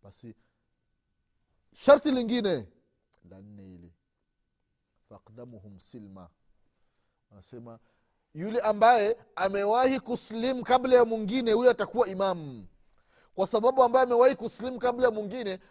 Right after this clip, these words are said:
atakuwa amepata mambo mengi ndani ya dini kuliko mwingine. Katika upokezi mwingine, sinna, yani yule mkubwa ndio ambaye nitakiwa asalishe.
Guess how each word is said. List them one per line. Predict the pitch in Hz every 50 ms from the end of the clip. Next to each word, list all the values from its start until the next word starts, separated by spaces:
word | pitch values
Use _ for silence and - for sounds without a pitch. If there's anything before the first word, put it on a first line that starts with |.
| - _
atakuwa | - 185 180 208 202 190 226 262
amepata | 254 233 - - 262 - 254 233
mambo | 240 254 247 240 214
mengi | 220 247 262 240 220 226
ndani | 214 226 226 220 220
ya | 208 196
dini | 180 226 240 226 214
kuliko | - 208 208 208 - 190
mwingine. | 175 165 160 156 160 156 143 131 120 113 101 95 _ _ _ _ _ _ _ _ _ _ _ _ _ _ _ _ _ _ _ _ _ _ _ _ _ _ _ _ _ _ _ _ _
Katika | - 104 _ - 113
upokezi | 104 110 - 139 127 120 127
mwingine, | 113 110 110 104 127 135 120 113 110 117 175 _ _ _ _ _ _ _
sinna, | _ - - - - - - - 226 226 190 180 175 170 165 156 135 117 92 _ _ _ _ _ _ _
yani | 101 110 120 127 131 127
yule | 131 143 160 160
mkubwa | 139 120 110 _ _ - 147 135 127 110 107 104 104 101 90 - _ _ _ _
ndio | 104 104 104 110 113 101
ambaye | 104 95 92 110 110
nitakiwa | 92 98 - _ 104 98 92 90
asalishe. | - - 73 73 80 _ - _ _